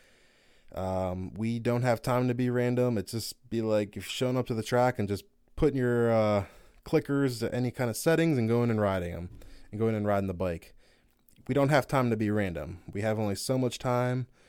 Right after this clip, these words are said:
to get better as an athlete, and that time should not be spent doing random activities. It should be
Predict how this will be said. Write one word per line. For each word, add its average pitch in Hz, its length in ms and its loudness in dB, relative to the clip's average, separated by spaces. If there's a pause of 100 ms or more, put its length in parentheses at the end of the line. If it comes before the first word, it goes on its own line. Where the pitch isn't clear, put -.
(300)
to 117 60 -4
get 107 160 0
better 110 260 2
as 101 120 2
an 104 80 -4
athlete, 143 520 -2 (360)
and 101 160 -6
that 107 160 -4
time 135 260 0
should 107 200 -2
not 113 280 0
be 117 100 -4
spent 104 340 -2
doing 98 240 -4
random 98 400 -2
activities. 104 640 -4
It - 100 -12
should 95 200 -14
be 98 320 -4